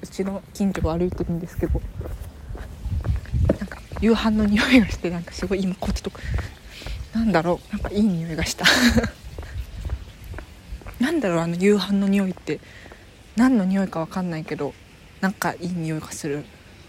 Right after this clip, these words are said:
味噌汁とかだとね、あ、味噌かなとかって思うけど。うん。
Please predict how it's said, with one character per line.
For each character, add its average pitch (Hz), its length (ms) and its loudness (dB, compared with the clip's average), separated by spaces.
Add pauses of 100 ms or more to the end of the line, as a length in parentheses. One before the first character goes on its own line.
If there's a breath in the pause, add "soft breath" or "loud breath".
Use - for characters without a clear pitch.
(220)
味 185 80 -2
噌 294 140 -2
汁 311 240 2
と 156 100 -8
か 165 100 -8
だ 151 80 -6
と 156 120 -10
ね、 160 100 -10
あ、 175 160 -2
味 180 80 -4
噌 - 140 -8
か 170 80 -10
な 185 180 -2
と - 80 -12
か - 60 -8
っ 160 40 -12
て - 120 -14
思 160 100 -8
う 165 40 -6
け - 80 -16
ど。 - 60 -20 (1160 loud breath)
う 175 40 0
ん。 165 200 -4